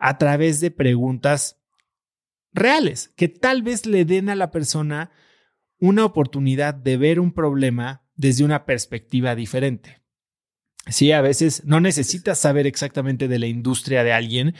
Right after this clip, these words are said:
para poder hacer preguntas, tal vez basadas en un reto que viviste tú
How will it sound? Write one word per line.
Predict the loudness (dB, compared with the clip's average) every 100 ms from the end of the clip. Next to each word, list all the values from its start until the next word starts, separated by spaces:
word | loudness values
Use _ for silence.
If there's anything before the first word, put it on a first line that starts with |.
| -14 _
para | 0 0 2
poder | 2 2
hacer | 2 0 -2
preguntas, | 0 0 0 0 0 -2 -4 _ _ _
tal | -2 0
vez | 2 2
basadas | 2 2 -2 -2 -2
en | 0
un | 0 0
reto | -2 -4 -6
que | -4
viviste | -2 0 0 -2
tú | -4 2 4 4